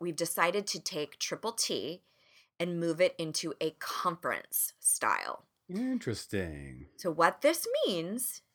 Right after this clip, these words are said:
Speaker 1: is you can come to Triple T conference for far less expense.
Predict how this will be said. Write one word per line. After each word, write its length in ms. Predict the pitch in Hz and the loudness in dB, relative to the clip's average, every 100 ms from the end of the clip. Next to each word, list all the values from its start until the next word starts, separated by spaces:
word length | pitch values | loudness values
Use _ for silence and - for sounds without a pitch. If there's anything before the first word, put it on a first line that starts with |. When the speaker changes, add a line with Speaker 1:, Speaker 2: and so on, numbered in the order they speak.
| _ _ - | _ _ 4
Speaker 1:
is 560 | 185 160 151 151 156 - _ | 6 6 4 -2 -4 -10 _
you 320 | 160 160 190 | -10 -2 0
can 240 | 196 233 247 | 0 -2 -2
come 440 | - - 349 349 | -4 0 0 2
to 520 | - - 143 131 139 - | -2 0 2 0 -2 -8
Triple 380 | - 165 147 254 | -4 -4 -2 -2
T 480 | - - 160 156 - _ _ | 0 -2 -2 -4 -10 _ _
conference 880 | - - 349 - 139 - 208 - - - _ _ _ _ _ _ _ _ - | 0 6 6 6 -2 -2 -4 -8 -10 -16 _ _ _ _ _ _ _ _ 4
for 120 | 185 | 4
far 840 | - - - 208 190 180 160 131 | 2 -10 2 12 12 12 12 8
less 520 | 131 123 76 - - - | 4 2 4 2 0 -6
expense. 560 | - - 135 - - | -6 -4 -4 -4 -10